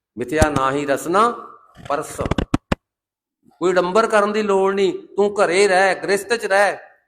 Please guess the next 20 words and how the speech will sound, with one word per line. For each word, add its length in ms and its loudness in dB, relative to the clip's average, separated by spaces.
ਪਰ 120 0
ਉਹ 60 -2
ਪਰਮਾਤਮਾ 640 -4
ਨੂੰ 120 -6
ਯਾਦ 320 -6
ਕਰਦਾ, 420 -6
ਜੀਭ 240 -6
ਤੋਂ 100 -8
ਝੂਠ 340 -8
ਨਾ 180 -6
ਬੋਲ। 440 -10
"ਮਿਥਿਆ 320 -2
ਨਾਹੀ 420 -6
ਰਸਨਾ 360 -14
ਪਰਸ, 400 -10
ਮਨ 280 -4
ਮੈਂ 220 -4
ਪ੍ਰੀਤ 560 -4
ਨਿਰੰਜਨ 760 -6
ਦਰਸ।" 280 -6